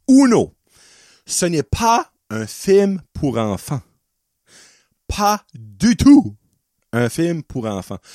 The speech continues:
Le film est parental guidance. Selon moi, le film devrait être treize ans et plus.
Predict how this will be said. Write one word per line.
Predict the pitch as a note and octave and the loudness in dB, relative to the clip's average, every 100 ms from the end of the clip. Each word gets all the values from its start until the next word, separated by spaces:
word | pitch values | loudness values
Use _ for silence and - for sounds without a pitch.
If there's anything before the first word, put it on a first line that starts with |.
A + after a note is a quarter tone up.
| - - | -20 -10
Le | A#2+ C3+ | -4 -2
film | - C4+ C#4+ G4 _ | -2 -2 -2 -4 _
est | D3 D#3+ | 0 0
parental | - - G#3 G3+ G3+ F3+ G#3 G#3 G3 | 0 -2 -2 -2 -4 0 0 0 -2
guidance. | A#2+ B2 B2+ A2 F#2+ F2+ E2+ - | -2 0 0 -2 -4 -10 -10 -14
Selon | - - - A#3 B3+ A3 E3 C3 | -10 -6 0 2 4 2 2 0
moi, | B2+ C3 C3 C3+ E3 D4+ _ _ - - _ | 0 2 4 4 2 0 _ _ -20 -20 _
le | A#2+ E3 | -2 0
film | D#3+ A3 G#3+ | 0 -2 -2
devrait | D#3 B2 E3 | -2 -2 -4
être | - | -4
treize | - D#3+ C#3 | -6 -2 -2
ans | C3 | -2
et | G#2+ | -6
plus. | C#2+ D2 - - - | -8 -16 -16 -16 -18